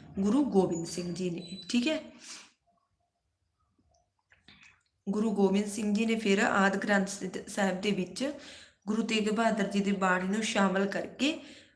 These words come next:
ਤੇ ਆਦਿ ਗ੍ਰੰਥ ਸਾਹਿਬ ਨੂੰ, ਮਤਲਬ ਕਿ ਗੁਰੂ ਗ੍ਰੰਥ ਸਾਹਿਬ ਦਾ ਜਿਹੜਾ ਉਹ ਦਰਜਾ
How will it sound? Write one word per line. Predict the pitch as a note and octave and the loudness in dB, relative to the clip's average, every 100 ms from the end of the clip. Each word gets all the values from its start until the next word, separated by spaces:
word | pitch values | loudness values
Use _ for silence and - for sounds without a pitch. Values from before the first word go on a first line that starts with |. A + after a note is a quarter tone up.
| _ | _
ਤੇ | A#3 G#3+ | 0 2
ਆਦਿ | G#3 G3 F#3+ | 4 4 4
ਗ੍ਰੰਥ | F#3+ G3+ F#3+ - | 2 2 2 0
ਸਾਹਿਬ | - F#3 F#3 | -2 0 2
ਨੂੰ, | G3+ G#3+ | 0 0
ਮਤਲਬ | G3+ F3+ | -2 -2
ਕਿ | F#3+ | -2
ਗੁਰੂ | G3+ F#3 F#3 | -2 0 0
ਗ੍ਰੰਥ | F#3+ F3+ F3+ F3 - | 0 2 0 -2 -6
ਸਾਹਿਬ | - F#3+ F3 | -2 0 2
ਦਾ | G3 | 2
ਜਿਹੜਾ | G3 F#3 F3+ F#3+ | 2 0 2 2
ਉਹ | G3 G3+ | 2 -2
ਦਰਜਾ | F3+ F3+ - C4+ | -2 -4 -4 -4